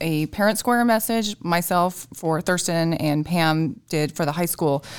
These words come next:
um, to optionally submit your vaccine records right now. Uh, uh, we just sent out another reminder this week. So if you do have those vaccine records, please submit them. And I do wanna say, please submit when you have both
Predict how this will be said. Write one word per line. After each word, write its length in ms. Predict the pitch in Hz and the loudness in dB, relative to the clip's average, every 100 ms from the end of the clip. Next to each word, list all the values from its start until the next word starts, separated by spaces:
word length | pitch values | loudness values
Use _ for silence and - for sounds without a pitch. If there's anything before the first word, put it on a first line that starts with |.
| - | -4
um, 240 | 165 147 151 | 0 0 0
to 340 | - 175 160 151 | -2 2 2 4
optionally 480 | 190 196 214 202 190 | 2 2 0 0 0
submit 340 | 175 185 247 | 0 0 0
your 140 | 226 | 0
vaccine 400 | 220 208 - 208 | 2 2 0 -2
records 340 | 196 190 190 185 | 0 0 -2 0
right 160 | 175 | 0
now. 360 | 170 175 170 170 | 2 2 2 2
Uh, 180 | - - - | -2 -2 -2
uh, 20 | 151 | -2
we 140 | 165 | 0
just 160 | 165 165 | -2 -2
sent 160 | 160 | 0
out 100 | 160 | 0
another 240 | 151 151 151 | 2 2 2
reminder 380 | 151 151 151 | 2 2 2
this 200 | 139 156 | 0 -2
week. 300 | 185 185 180 - - - | 0 0 0 -6 -18 -12
So 400 | - 175 156 151 - - | 0 2 4 0 -4 -8
if 140 | 226 233 | 0 2
you 60 | |
do 180 | 226 240 | 4 2
have 200 | 226 214 | 2 2
those 200 | 214 190 | 2 2
vaccine 360 | 190 190 190 185 | 2 2 0 0
records, 380 | 170 175 175 | 0 0 -4
please 260 | - 190 185 | -2 -2 0
submit 300 | 202 185 160 | 0 0 0
them. 240 | 165 160 160 - - | 0 0 -2 -10 -4
And 180 | 165 165 | 0 2
I 60 | |
do 160 | 180 240 | 4 4
wanna 160 | 240 | 4
say, 460 | 226 202 196 190 - - | 2 0 2 2 -2 -8
please 640 | - 220 220 226 214 - - _ | -6 0 2 0 -2 -12 -20 _
submit 420 | - 196 185 - - - | -4 0 0 -2 -12 -6
when 140 | 175 | -2
you 80 | 165 | 0
have 280 | 170 156 - | 0 -4 -4
both 480 | 139 156 196 - | -2 -2 -4 -10